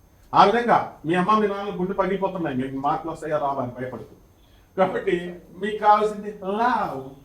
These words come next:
ఆ లవ్లు పుష్కలంగా అట్టర్ ఫ్లాప్ అవుతాయని చెప్తున్నాం. కాబట్టి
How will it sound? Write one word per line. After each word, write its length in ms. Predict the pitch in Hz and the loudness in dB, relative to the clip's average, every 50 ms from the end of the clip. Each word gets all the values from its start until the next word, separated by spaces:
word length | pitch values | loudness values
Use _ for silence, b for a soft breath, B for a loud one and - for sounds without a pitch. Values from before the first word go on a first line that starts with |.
| - b b b b b | -20 b b b b b
ఆ 100 | 185 190 | -6 -4
లవ్లు 400 | 185 196 220 233 233 220 - 196 | -4 -4 -4 -4 -4 -6 -8 -8
పుష్కలంగా 680 | 196 - - 226 220 214 208 208 202 196 190 196 - - - - | -10 -12 -10 -8 -8 -6 -4 -4 -4 -4 -4 -6 -10 -6 0 2
అట్టర్ 240 | - - - 247 226 | 2 4 4 0 -4
ఫ్లాప్ 360 | - - 269 277 285 302 294 277 | 0 2 4 4 6 4 2 0
అవుతాయని 360 | 277 269 269 254 240 233 220 | 0 -2 -2 -2 -4 -2 -2
చెప్తున్నాం. 420 | 214 214 - 175 160 143 113 107 - - _ - | -4 -2 -2 -2 -2 -2 -4 -8 -12 -12 _ -4
కాబట్టి 480 | 160 175 180 180 175 160 151 - - | -4 -4 -4 -4 -6 -6 -6 -8 -12